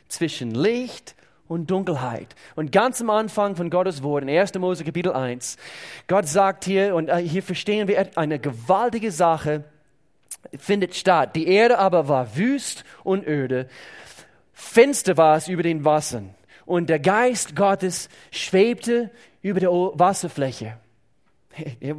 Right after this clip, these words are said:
er, er wollte Gemeinschaft mit Menschen haben. Er hat sonst nicht sehr viel zu tun gehabt.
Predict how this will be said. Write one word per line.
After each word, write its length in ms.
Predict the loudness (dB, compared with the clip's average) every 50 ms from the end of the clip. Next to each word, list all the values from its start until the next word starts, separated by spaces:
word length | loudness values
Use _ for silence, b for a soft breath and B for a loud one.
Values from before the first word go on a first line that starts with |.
| -6
er, 300 | -6 -6 -4 -4 -4 -4
er 80 | -4 -2
wollte 200 | -4 -2 -2 -4
Gemeinschaft 540 | -4 -4 -4 -4 -4 -4 -4 -6 -8 -8 -8
mit 80 | -6
Menschen 380 | -2 -2 -2 -2 -4 -6 -6 -6
haben. 260 | -6 -8 -10 -10 -10
Er 220 | -8 -6 -6 -6 -6 -8 -6
hat 180 | -6 -6 -6 -6
sonst 400 | -6 -8 -6 -6 -10 -12 -12 b b b b b b b b b b b b b b _ _ _ _
nicht 220 | -8 -6 -6 -4 -2
sehr 120 | -4 -2
viel 180 | -2 -2 -6 -6
zu 120 | -8 -6
tun 260 | -4 -4 -2 -2 0
gehabt. 460 | 0 0 0 -2 -4 -8 _ -20 -20